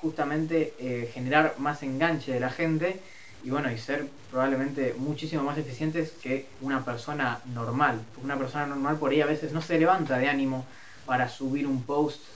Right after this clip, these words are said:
a las ocho de la noche porque el algoritmo te lo dice.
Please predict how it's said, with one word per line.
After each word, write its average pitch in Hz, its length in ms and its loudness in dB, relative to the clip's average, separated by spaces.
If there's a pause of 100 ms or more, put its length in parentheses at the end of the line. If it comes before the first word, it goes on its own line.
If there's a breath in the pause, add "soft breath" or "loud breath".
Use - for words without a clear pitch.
(220 loud breath)
a 135 60 -6
las 131 260 2
ocho 156 240 0
de 135 80 2
la 131 40 2
noche 151 240 -2
porque 127 160 -2
el 123 60 0
algoritmo 123 360 0
te 123 100 0
lo 117 100 2
dice. 113 360 -4